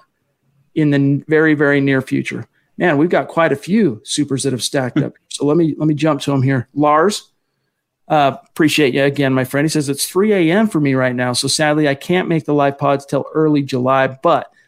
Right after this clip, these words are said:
I'll make sure to watch it later on YouTube. Of course, I'll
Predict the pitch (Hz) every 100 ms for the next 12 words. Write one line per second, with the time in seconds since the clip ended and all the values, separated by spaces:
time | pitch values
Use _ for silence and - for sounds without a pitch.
0 | _ - 139 117 143 135 135 135 139 139
1 | - 143 139 - 135 127 131 170 170 135
2 | 135 - _ _ _ - 147 147 - -
3 | 143 143 135